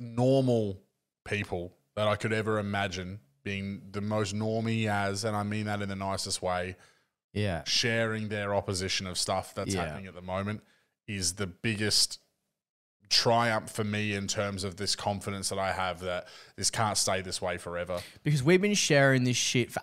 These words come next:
Speaker 2: ages. I actually, like, recently when I went on to, like, you know, like, your pages kind of thing, right? And, and I saw that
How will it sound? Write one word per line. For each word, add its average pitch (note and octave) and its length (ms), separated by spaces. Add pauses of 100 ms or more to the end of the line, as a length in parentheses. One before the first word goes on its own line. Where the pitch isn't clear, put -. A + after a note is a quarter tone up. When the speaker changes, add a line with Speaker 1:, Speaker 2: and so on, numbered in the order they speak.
Speaker 2:
ages. A2 280
I C3+ 180
actually, F#3+ 220
like, D3 280 (300)
recently D#3 440
when C3 120
I B2 40
went B2 160
on A#2+ 100
to, - 80
like, G#2+ 160
you A#2+ 80
know, G2+ 200
like, - 100
your G#2+ 260
pages A2 520
kind F#2+ 200
of G2 80
thing, G2 280 (300)
right? G2 260 (200)
And, B2 140
and A#2+ 160
I - 20
saw C3 320
that A2+ 240